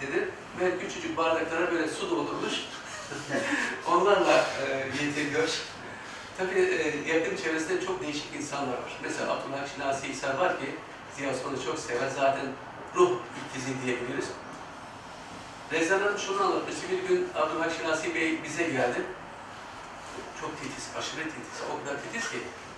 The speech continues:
e, Süleyman Nazif'le beraber lokantaya gidiyorlar. E, ondan sonra Abdullah Şinasi, e, garsondan su istiyor. "Evladım bir bardak su verir misin?" Çok titiz, aşırı. Eldivenle dolaşıyor,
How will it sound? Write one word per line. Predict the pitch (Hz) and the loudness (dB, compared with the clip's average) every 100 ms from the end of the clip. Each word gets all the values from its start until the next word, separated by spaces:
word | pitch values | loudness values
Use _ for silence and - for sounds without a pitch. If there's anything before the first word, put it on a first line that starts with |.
| - - | -12 -6
e, | 139 135 123 | -4 -4 -4
Süleyman | 135 160 156 151 | 0 2 4 4
Nazif'le | 156 - | 2 0
beraber | 151 151 147 147 143 | 0 2 6 6 6
lokantaya | 139 143 165 160 131 | 0 0 0 0 -2
gidiyorlar. | 127 127 131 - - - - - - | -2 0 0 -2 -4 -12 -14 -14 -4
E, | - - 135 135 131 - - - - - - - - | -2 -2 -2 -2 -4 -8 -10 -12 -12 -12 -14 -12 -4
ondan | 139 135 | -2 0
sonra | - - | 0 0
Abdullah | - 107 - | 2 0 0
Şinasi, | - 147 - 170 170 - - - | 2 2 2 0 -2 -6 -12 -6
e, | 139 135 131 131 117 - | -2 0 0 -2 -6 0
garsondan | 151 143 147 147 151 - | 4 4 4 0 0 -2
su | - - | -2 -4
istiyor. | - 120 - - - | -4 -6 -8 -10 -8
"Evladım | 156 139 139 127 | -2 0 0 -4
bir | 139 | -2
bardak | 135 131 | -2 -2
su | - 131 | -4 -4
verir | 131 | -4
misin?" | 117 - - - - - - - - - | -4 -8 -10 -12 -12 -14 -14 -14 -10 -4
Çok | - | -2
titiz, | - - - - - | -2 -2 -8 -8 -6
aşırı. | - - - - | -6 -8 -10 -4
Eldivenle | 143 139 143 139 135 | -2 -2 -4 -2 -4
dolaşıyor, | 139 135 - 139 | -4 -4 -4 -4